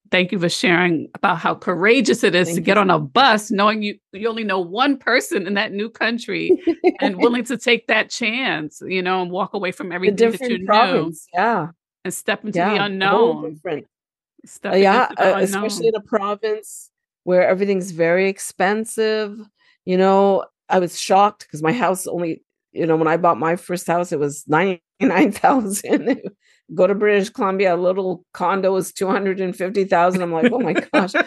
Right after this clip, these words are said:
Speaker 1: <laughs>
Speaker 2: But, you know, I, I thought, "Okay, well, you, you know, here I am. I'm going to get work." And I did. I worked with the Royal Bank,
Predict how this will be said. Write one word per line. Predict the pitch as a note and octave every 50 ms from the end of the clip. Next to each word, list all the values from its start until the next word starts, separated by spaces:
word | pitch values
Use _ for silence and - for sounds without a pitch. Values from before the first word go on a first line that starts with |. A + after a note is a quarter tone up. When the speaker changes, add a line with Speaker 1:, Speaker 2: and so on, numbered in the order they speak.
| - -
Speaker 1:
<laughs> | - - _ -
Speaker 2:
But, | F#4 - - - _ _ _ _ -
you | A3 A3
know, | A3 G#3 G3 F#3+ F#3+ - - -
I, | D3+ G#3 G3 - - - E3
I | F#3+
thought, | F#3+ - G#3+ G3+ F#3+ F3+ E3 - - _ _ _ _ _ -
"Okay, | F3+ F#3 F#3 - C4 G3+ F3+ - _ _ -
well, | A3+ C4 C#4 A#3+ F3 E3+ F3 F3+ F3+ F3+ F3+
you, | F3+ F3+ F#3 - _ _ _ _ _ _ _
you | - F#3+ F#3
know, | G3 G3 G#3+ - - -
here | F3+ G3+ G3 G3 G3+
I | G#3 G#3+
am. | G#3 G3 F3+ F3 G3+ C4 D4 D#4 - _ _
I'm | - F3 F3+ E3+
going | F3+ F3+ F3 F3 F3 F3 - - -
to | F#3+ F3+ F3 E3+ E3+ E3+ E3 E3 E3 D#3+ A#2+ E2+ - _ _ _ _ _ _ _ _ _ -
get | G#3 G3 - -
work." | E3 E3 F3+ F#3+ A3+ C#4+ - - - - - - _ _ _ _ _ _ _ _ _ _ -
And | - E3+
I | E3+ E3
did. | E3 F#3 F#3+ G3+
I | F#3+
worked | E3 D#3+ E3+ E3 -
with | F3+ -
the | -
Royal | E3+ E3 E3 D#3+ D3 D#3
Bank, | - E3 D3 F3 G3+ G3+ -